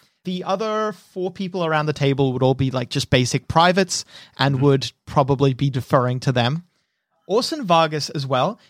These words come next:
Speaker 1: you see that his, uh, his fatigues are slightly different than everyone else's,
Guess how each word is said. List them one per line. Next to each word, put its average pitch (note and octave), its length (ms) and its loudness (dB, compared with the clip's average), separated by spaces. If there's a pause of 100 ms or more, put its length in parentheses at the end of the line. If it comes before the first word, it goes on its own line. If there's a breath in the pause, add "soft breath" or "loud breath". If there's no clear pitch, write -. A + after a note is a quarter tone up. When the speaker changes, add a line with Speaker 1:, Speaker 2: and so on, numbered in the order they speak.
(120 soft breath)
Speaker 1:
you F#3+ 180 -8
see C#4 240 -2
that A#3+ 140 0
his, G3+ 500 2 (300)
uh, D3+ 160 2
his G3 180 2
fatigues A3+ 480 -4
are E3 60 0
slightly D#3+ 460 0
different D3 400 0
than F3+ 100 0
everyone F#3+ 300 2
else's, G3+ 360 -2